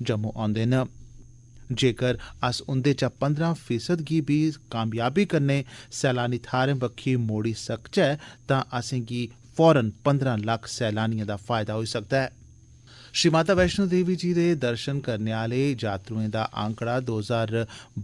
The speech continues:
बाई दे बाद लगातार त्रै ब'रे च नब्बे लक्ख कोला पार होआ ऐ। श्री माता वैष्णो देवी श्राइन बोर्ड दे मुक्ख कार्यकारी अफसर अंशुल गर्ग होरें दस्सेआ जे मते प्रोजेक्ट न जेह्ड़े दो ज्हार पंजी तगर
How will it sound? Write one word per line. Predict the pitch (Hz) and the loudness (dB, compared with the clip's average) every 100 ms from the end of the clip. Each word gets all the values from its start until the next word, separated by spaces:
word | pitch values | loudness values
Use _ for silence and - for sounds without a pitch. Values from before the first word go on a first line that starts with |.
| - | -4
बाई | 120 151 190 | -2 0 0
दे | 143 143 120 | 2 0 2
बाद | 117 90 117 | 0 0 -4
लगातार | 113 120 117 135 139 | -4 -4 0 0 0
त्रै | - 104 101 | -2 -2 0
ब'रे | 113 127 127 | -2 0 -2
च | - 127 117 - - | 0 -2 -2 -10 -4
नब्बे | 131 135 160 | -2 0 0
लक्ख | 120 104 - | 0 -2 -4
कोला | - 113 | -4 -2
पार | 113 113 95 - | -2 -2 -2 -2
होआ | 131 113 | -2 0
ऐ। | 104 127 131 - - | 0 0 0 -4 -16
श्री | - 143 | -4 -2
माता | 123 110 110 | 0 -2 -4
वैष्णो | 110 107 110 | -4 -4 -4
देवी | 110 107 | -2 -4
श्राइन | - 110 107 | -4 -4 -4
बोर्ड | 104 107 98 | -2 -4 -2
दे | 107 | -2
मुक्ख | 107 - - | -2 -4 -6
कार्यकारी | 117 107 - 110 107 110 | -4 -6 -4 -4 -2 -2
अफसर | 107 - 170 | -4 -2 -2
अंशुल | 123 110 107 117 113 113 | 0 -2 -4 -6 -4 -4
गर्ग | 110 127 | -2 0
होरें | 143 | 0
दस्सेआ | 139 151 143 139 135 - - - | 2 0 2 2 0 -6 -12 0
जे | 151 | 0
मते | 135 147 214 - | 0 -2 -2 -2
प्रोजेक्ट | 135 117 127 139 - | -2 -2 -2 -2 0
न | 156 165 190 - - | 0 0 -2 -10 -6
जेह्ड़े | 120 139 147 143 117 | 2 4 4 2 0
दो | 120 | -4
ज्हार | 120 131 - | -2 -4 -2
पंजी | 120 127 | -4 -2
तगर | 135 127 120 | -2 -2 -2